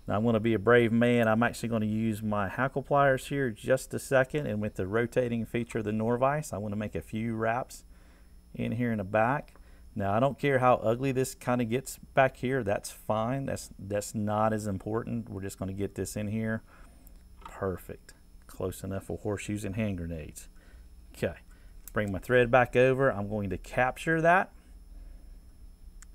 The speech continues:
Boom, boom, boom. Come in there like so, capture, and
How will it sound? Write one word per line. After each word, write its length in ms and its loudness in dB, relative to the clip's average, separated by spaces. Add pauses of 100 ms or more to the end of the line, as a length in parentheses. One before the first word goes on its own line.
(640)
Boom, 360 -4 (1300)
boom, 400 -8 (1040)
boom. 400 -2 (500)
Come 200 -8
in 80 -6
there 160 -4
like 260 -4
so, 480 2 (200)
capture, 520 2 (1200)
and 500 -12